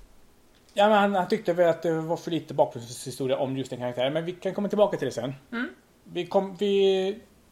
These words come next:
Speaker 1: hoppar tillbaka till den gula texten.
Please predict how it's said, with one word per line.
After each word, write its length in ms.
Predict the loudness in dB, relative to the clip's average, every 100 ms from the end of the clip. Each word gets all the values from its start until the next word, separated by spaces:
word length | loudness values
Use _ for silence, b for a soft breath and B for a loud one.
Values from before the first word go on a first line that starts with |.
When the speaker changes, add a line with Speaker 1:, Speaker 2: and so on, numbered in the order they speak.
| -8
Speaker 1:
hoppar 240 | -4 -4
tillbaka 360 | 0 0 0 -2
till 340 | -8 -8 -6
den 240 | -4 -4 -4
gula 300 | -4 -2 -2 -4 -14
texten. 340 | -12 -10 -10